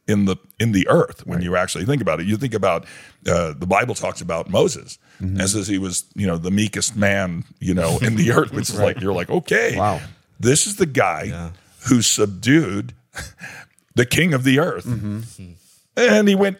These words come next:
Speaker 1: a little, you know, he killed him. <laughs> Let's, let's put it this way, right? And all his army. Yeah, like, it wasn't
Speaker 2: Mm-hmm.
Speaker 1: like,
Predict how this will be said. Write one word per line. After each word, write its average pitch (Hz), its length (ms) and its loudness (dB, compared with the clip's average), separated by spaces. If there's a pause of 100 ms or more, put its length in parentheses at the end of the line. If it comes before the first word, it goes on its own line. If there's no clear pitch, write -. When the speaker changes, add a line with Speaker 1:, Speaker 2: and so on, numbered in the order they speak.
(120)
Speaker 1:
a - 100 -4
little, 170 340 0 (120)
you 185 120 0
know, 151 220 0 (140)
he 165 80 -2
killed 254 320 6
him. 104 260 0
<laughs> - 680 0
Let's, 170 240 -4
let's 180 200 2
put 190 160 -2
it 196 80 -6
this 196 160 0
way, 107 160 -2
right? 113 260 0
And 190 200 4
all 160 180 4
his 170 120 -4
army. 190 320 -2
Yeah, 107 140 0
like, 127 180 0
it 135 80 -4
wasn't 135 260 2
Speaker 2:
Mm-hmm. 151 40 0
Speaker 1:
like, 143 180 0